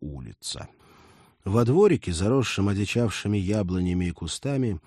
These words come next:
хватало места только на один флайер, хозяйский, и гостям пришлось парковаться за воротами. «Ну что, пошли?» —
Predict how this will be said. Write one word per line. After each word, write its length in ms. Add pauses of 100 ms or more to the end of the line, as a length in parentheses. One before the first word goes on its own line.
(280)
хватало 460
места 420
только 500
на 200
один 400
флайер, 540
хозяйский, 800 (260)
и 140
гостям 480
пришлось 400
парковаться 640
за 140
воротами. 640 (640)
«Ну 160
что, 280 (360)
пошли?» — 520